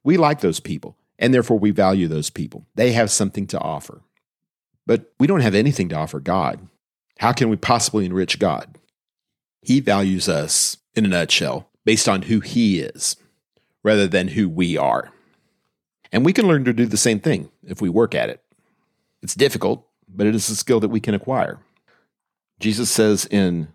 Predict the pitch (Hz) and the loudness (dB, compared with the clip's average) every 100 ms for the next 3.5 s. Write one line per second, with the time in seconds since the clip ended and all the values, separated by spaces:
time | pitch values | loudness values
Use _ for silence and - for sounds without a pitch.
0 | _ 104 104 - - 90 78 _ 120 - | _ -4 -2 -2 -2 -2 -4 _ -2 0
1 | 135 120 87 98 - _ _ _ 98 101 | 0 0 -2 -6 -16 _ _ _ 0 0
2 | 104 95 - 123 104 - - - 95 - | 2 0 2 2 2 -2 -12 -6 -4 0
3 | 156 101 85 98 | 0 0 -2 -4